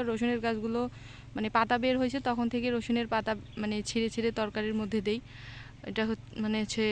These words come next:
স্বাদ বাড়ানোর জন্য খুবই ভালো লাগে। আর এদিকে দেখেন ওগুলা ধনেপাতা হচ্ছে শেষ হয়ে গেছে, বীজ হয়েছে। আর এদিকে আবার নতুন করে বীজই হচ্ছে বুনছিল, আবারও এগুলাও খাওয়ার উপযোগী হয়েছে। আমরা হচ্ছে এগুলা এখন রমজান মাসের জন্য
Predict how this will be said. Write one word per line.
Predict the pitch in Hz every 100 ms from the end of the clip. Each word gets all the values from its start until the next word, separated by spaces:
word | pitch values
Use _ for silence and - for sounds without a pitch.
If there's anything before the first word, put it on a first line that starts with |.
| 202 -
স্বাদ | 208 196
বাড়ানোর | 202 214 208
জন্য | 208 208
খুবই | - 233 220
ভালো | 196 175
লাগে। | 180 180
আর | 185
এদিকে | 190 214 220
দেখেন | 214 208 233 277 - - - - -
ওগুলা | 220 240 247
ধনেপাতা | 233 240 240 233 254
হচ্ছে | 247 - 254 247 233
শেষ | - 226 226
হয়ে | 220
গেছে, | 220 240
বীজ | 214 214 -
হয়েছে। | 214 208 269 - - - - -
আর | 202
এদিকে | 214 220 233
আবার | 214 233
নতুন | 233 214 226 220
করে | 233 240 233 220 - - - 214
বীজই | 226 214 226 226
হচ্ছে | 226 - 240 233 - - - -
বুনছিল, | 226 220 240 220 294 - - - -
আবারও | 208 208 226
এগুলাও | 233 214 226 240
খাওয়ার | 220 208 208 202 - - - - - -
উপযোগী | 214 233 226 226 233
হয়েছে। | 220 240
আমরা | 226 220
হচ্ছে | 220 -
এগুলা | 220 214 214 208 -
এখন | - 208 220 214 - 202 208
রমজান | 208 214 214
মাসের | 208 202
জন্য | 190 202